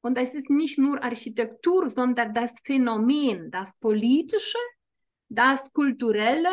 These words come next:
wirtschaftliche Phänomen eines Staates. In kurzer Zeit, zwanzig Jahre,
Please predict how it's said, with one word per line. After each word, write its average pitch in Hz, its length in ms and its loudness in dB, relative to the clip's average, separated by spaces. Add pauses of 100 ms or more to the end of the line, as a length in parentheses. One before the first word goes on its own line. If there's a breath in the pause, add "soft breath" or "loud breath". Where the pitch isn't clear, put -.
(680)
wirtschaftliche 285 1040 -6
Phänomen 269 840 4
eines 226 400 -2
Staates. 262 760 -2
In 214 200 -6
kurzer 311 520 -4
Zeit, 269 420 0
zwanzig 269 440 -4
Jahre, 247 460 2